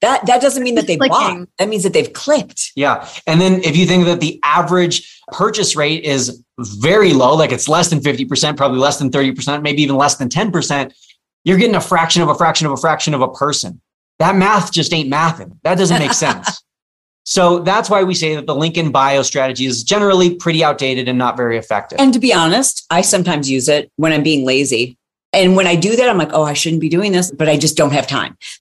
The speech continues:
Speaker 1: Our strategies, we're gonna tell you what works best. It doesn't mean never. It doesn't mean that things won't change. Currently, this one is probably least effective.
Speaker 3: Link in stories is more effective, generally speaking, than the link in bio.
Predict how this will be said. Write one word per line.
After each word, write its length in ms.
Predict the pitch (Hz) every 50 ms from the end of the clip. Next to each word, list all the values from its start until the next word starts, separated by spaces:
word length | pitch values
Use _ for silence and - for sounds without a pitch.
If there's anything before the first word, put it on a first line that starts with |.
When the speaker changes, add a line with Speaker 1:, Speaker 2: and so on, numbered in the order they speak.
| _ -
Speaker 1:
Our 140 | - 208 240
strategies, 800 | 226 - - 220 208 214 233 233 208 254 269 277 254 - - - 170
we're 160 | 151 196 220
gonna 180 | 247 269 269 254
tell 300 | - - - 185 185 185
you 320 | 180 180 180 180 180 175 - - - - -
what 240 | 143 156 - 127
works 280 | 156 143 - - - -
best. 560 | - 135 135 220 - - - - - - _ _ _ - - _ -
It 100 | 165 165
doesn't 300 | 214 220 240 240 277 196
mean 360 | 220 220 190 175 160 160 156
never. 480 | 156 151 151 147 139 156 170 175 175 170
It 80 | 156
doesn't 300 | 156 160 160 165 185 -
mean 220 | 147 170 160 160 160
that 140 | - -
things 220 | - 151 151 135 135
won't 280 | 143 139 127 85 -
change. 580 | - - 170 151 139 139 143 147 - - - _ _ _ _ _ _
Currently, 680 | - - - 226 220 208 190 127 120 135 135 127 123 -
this 240 | 156 165 160 - 147
one 240 | 147 143 143 131
is 280 | - 139 143 135 135 -
probably 300 | - - 160 147 139 139
least 240 | 131 135 127 - 120
effective. 500 | 117 - 95 80 - - 64 - - - _ _ _ _ _ -
Speaker 3:
Link 240 | 156 185 240 262 254
in 120 | 294 277
stories 520 | - - 202 175 156 156 165 214 214 - - _ _ -
is 300 | 202 220 262 277 214 233
more 240 | 226 233 226 214
effective, 480 | - - 196 170 156 - - 196 202 165
generally 400 | - 160 151 143 143 143 143 135
speaking, 420 | - - - 127 123 139 170 180
than 160 | 175 160 147 139
the 100 | 135 131
link 300 | 117 131 135 131 131 131
in 160 | 127 120 120
bio. 560 | 120 165 196 214 170 135 117 110 113 120 -